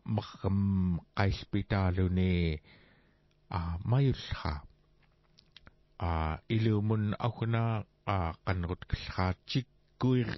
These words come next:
chikuir o marilu ni una, chupu marilu ni kus-,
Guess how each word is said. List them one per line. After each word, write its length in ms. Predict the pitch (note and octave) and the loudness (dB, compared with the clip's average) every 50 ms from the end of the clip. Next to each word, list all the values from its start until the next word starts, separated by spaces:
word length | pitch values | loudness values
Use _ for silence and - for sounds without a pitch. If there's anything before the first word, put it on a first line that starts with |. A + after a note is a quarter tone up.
| - _ | -10 _
chikuir 680 | - - A#2 - - _ _ _ - B2 B2 A#2+ A2+ A2 | -8 -6 -6 -6 -6 _ _ _ 0 2 4 4 4 4
o 120 | A#2+ A#2+ | 2 2
marilu 800 | A#2+ B2+ B2 A#2+ A#2 A2+ G#2+ A2 A#2 A#2+ A#2 A#2+ B2 B2 A#2 A2 | 2 2 2 2 2 0 0 0 0 2 2 2 2 2 2 2
ni 400 | A2 A2 A2+ A2 G#2+ G#2 G#2 - - A#2 | 2 2 2 2 2 0 0 -2 -2 -2
una, 680 | A#2 A2 G#2+ G#2 G2+ G2 G2 F#2+ F#2 F2+ E2+ E2 E2 - _ - - - - - - - - - - - _ _ _ _ _ _ _ _ _ _ _ - | -2 0 0 0 0 0 0 0 0 0 0 -2 -4 -6 _ -20 -20 -20 -20 -20 -20 -20 -20 -20 -20 -20 _ _ _ _ _ _ _ _ _ _ _ -2
chupu 520 | - G#2+ G#2+ F#2+ - A#2+ B2 A#2+ A2+ G#2+ G2+ | 0 0 0 2 2 2 4 4 4 4 4
marilu 640 | G2+ G2+ G2+ G2+ F#2+ G2+ A2+ A2+ A2 G#2+ G2+ G#2 G#2 G#2 | 4 2 2 2 2 2 2 2 2 2 4 2 2 2
ni 120 | G#2+ G#2+ - | 2 -2 -2
kus-, 360 | - - G#2+ - - - - | -2 -4 -4 -2 -6 -10 -12